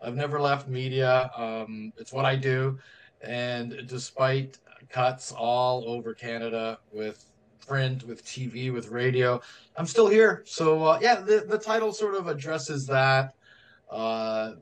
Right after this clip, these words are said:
it addresses the fact that, you know, there are people that has followed my career, which blows my mind from day one. And so, uh, it, it encompasses all that, and it gets a lot of attention, the title. I love it.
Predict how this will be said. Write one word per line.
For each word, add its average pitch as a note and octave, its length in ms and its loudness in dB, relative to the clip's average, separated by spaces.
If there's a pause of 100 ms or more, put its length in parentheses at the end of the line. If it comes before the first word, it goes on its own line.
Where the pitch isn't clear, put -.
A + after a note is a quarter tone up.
it B2 120 -8
addresses D3+ 480 -4
the C3+ 100 -6
fact C3 420 2
that, A#2 320 -4
you B2+ 100 -14
know, A#2+ 120 -10
there D#3+ 140 -2
are D#3 80 -4
people E3 260 -4
that D#3 260 -2
has C#3+ 160 -10 (140)
followed E3+ 400 -8
my D#3+ 160 -8
career, D3 360 -10
which C#3 200 -10
blows C#3 260 -4
my C#3 160 -6
mind C3 400 -4
from B2 160 -12
day A#2+ 200 0
one. A2+ 340 -4 (580)
And A#2 300 -4
so, B2 440 0
uh, B2 160 4
it, F3 80 0
it G3 220 4
encompasses F#3+ 560 0
all A#2+ 240 6
that, G#2+ 360 2
and E3+ 120 -4
it F#3 80 -4
gets - 160 2
a E3+ 40 2
lot D#3+ 140 6
of D3 100 4
attention, C3+ 580 0
the C#3+ 100 0
title. C3+ 500 -2
I C3+ 60 2
love A2+ 280 0
it. G#2 140 -6